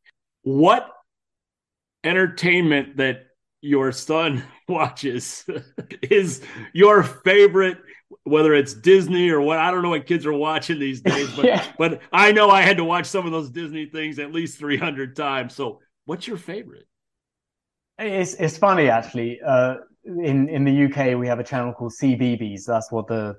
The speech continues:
Speaker 2: the babies and toddlers watch. And it's amazing how familiar you get with all these shows and,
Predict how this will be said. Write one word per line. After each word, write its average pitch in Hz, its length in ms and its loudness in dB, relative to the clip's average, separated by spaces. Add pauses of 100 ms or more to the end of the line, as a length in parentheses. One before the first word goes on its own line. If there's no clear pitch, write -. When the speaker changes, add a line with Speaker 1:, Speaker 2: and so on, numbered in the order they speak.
Speaker 2:
the 107 140 -10 (720)
babies 113 300 -4
and 107 80 -8
toddlers 113 340 -4
watch. 120 280 -2 (120)
And 120 360 -4 (480)
it's 107 100 -16
amazing 147 520 4
how 139 520 0 (580)
familiar 147 460 2
you 131 160 0
get 147 220 0
with 131 140 -6
all 139 120 -4
these 127 220 -6
shows 131 400 -4
and, 127 340 -6